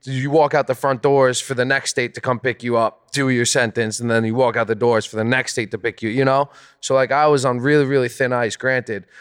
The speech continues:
But, like, when I was fucking, when I did get out and stuff, and I came around, I saw, like, Ian, I saw Weeze at, like, me, I saw people that I used to know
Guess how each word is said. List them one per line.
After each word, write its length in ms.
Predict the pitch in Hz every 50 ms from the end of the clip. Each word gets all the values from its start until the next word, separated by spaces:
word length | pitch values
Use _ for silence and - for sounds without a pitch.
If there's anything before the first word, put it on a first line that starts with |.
| - _ _
But, 100 | - 139
like, 260 | 139 131 127 113 - _ _ _
when 160 | - 135 147 156
I 100 | 156 156
was 160 | 147 139 131
fucking, 600 | - - 165 151 - 143 147 135 123 117 107 - _ _ _ _ _
when 200 | - 139 147 147
I 100 | 135 120
did 340 | 107 143 165 170 165 135
get 140 | 120 147 131
out 340 | 127 123 123 123 120 120 -
and 100 | - 117
stuff, 260 | - - 127 127 -
and 80 | 143 135
I 120 | 117 117
came 280 | - - 147 147 139 135
around, 460 | 131 127 127 127 127 123 120 120 107
I 140 | - 113 123
saw, 320 | - - 156 143 139 131 123
like, 300 | 117 110 120 113 92 - -
Ian, 340 | 113 123 120 113 110 92 87
I 60 | 98
saw 260 | 104 - 127 120 113 107
Weeze 440 | 110 120 120 113 101 90 82 - 90
at, 120 | 82 101 92
like, 280 | 101 107 98 - 113
me, 200 | 101 117 120 117
I 80 | 90 135
saw 240 | 127 - 175 160 143
people 400 | - 135 165 160 - 135 120 117
that 120 | 120 120
I 120 | 127 127 127
used 260 | 131 131 123 - -
to 80 | -
know 480 | 113 117 127 135 131 120 110 104 101 101